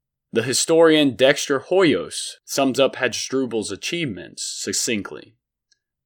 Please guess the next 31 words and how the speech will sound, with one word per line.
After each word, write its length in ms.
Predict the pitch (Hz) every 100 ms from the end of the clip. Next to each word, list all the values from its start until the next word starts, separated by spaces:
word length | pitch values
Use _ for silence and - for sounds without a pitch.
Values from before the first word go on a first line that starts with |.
| _ _ -
The 60 |
Carthaginian 640 | 117 196 196 180 165 175 143
state 460 | - - 170 147 -
and 160 | 117 -
empire 540 | 156 165 - 101 87
that 220 | 90 107 -
Hasdrubal 600 | 123 104 135 147 135 123
left 220 | 135 127
behind 600 | 110 - 151 110 - - _ - _
was 180 | 120 123
at 100 | 139
least 320 | 123 185 -
as 120 | 175 -
strong 600 | - 175 180 110 87 - -
and 300 | 127 151 165
rich 420 | 165 110 80 - - -
as 140 | 107
it 100 | 110
had 160 | 104 98
been 180 | 113 110
in 160 | 98
two 200 | 95 147
sixty-four 720 | 123 120 - 107 - 120 107
B 180 | 92 104
C, 520 | - - 131 - - _ _ _ _ -
in 120 | 117
some 280 | - 214 196
ways 480 | 101 78 - - -
stronger 500 | - - 113 98 92
and 140 | 87
richer. 500 | 104 123 - - 113